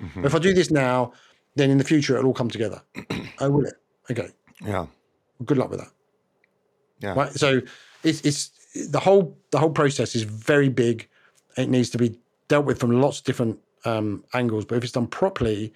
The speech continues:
Speaker 2: it can be the most liberating and amazing experience for people.
Speaker 1: I like that.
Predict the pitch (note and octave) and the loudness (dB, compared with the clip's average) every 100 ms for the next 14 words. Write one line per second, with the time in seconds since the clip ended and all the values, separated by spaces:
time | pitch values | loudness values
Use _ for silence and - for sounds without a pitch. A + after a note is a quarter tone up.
0 | _ _ _ - B2 B2+ B2 A#2+ A2+ A#2+ | _ _ _ -6 -2 0 2 0 -2 0
1 | A#2+ C3+ C#3 B2+ A2+ - A2 A2 A2+ A#2 | 2 4 4 2 0 -4 -6 -4 -2 -4
2 | G#2 G#2 G2 _ - A2 - A#2 G2+ - | -4 -8 -12 _ -16 -12 -6 -6 -6 -12
3 | G2+ F#2 A#2+ _ _ _ _ _ _ - | -14 -14 -16 _ _ _ _ _ _ -12
4 | G2+ G2 E2+ E2+ | -2 -2 0 -4